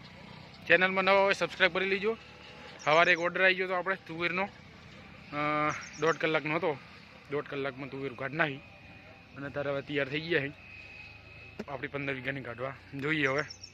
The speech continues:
જેવું રહે ને જેટલી નીકળે છે. વ્લોગમાં બન્યા રહેજો ને ચેનલને સબસ્ક્રાઇબ કરી લેજો, બરાબર? જીરું આગળ તમને દેખાડું, ખાલી એક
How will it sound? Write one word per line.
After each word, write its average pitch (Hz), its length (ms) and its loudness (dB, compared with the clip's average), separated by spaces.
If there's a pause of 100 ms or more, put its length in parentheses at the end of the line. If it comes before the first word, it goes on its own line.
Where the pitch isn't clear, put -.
(240)
જેવું 147 200 2
રહે 151 100 0
ને 143 120 -6
જેટલી 135 280 -6
નીકળે 151 280 2
છે. 156 60 -8 (640)
વ્લોગમાં 160 360 2
બન્યા 175 220 8
રહેજો 165 180 4
ને 156 100 -8
ચેનલને 156 260 -2
સબસ્ક્રાઇબ 147 440 -6
કરી 143 200 -4
લેજો, 127 140 -8
બરાબર? 180 280 -2 (180)
જીરું 147 220 -2
આગળ 139 180 -2
તમને 143 260 -6
દેખાડું, 165 320 -4 (440)
ખાલી 147 240 -4
એક 139 60 -10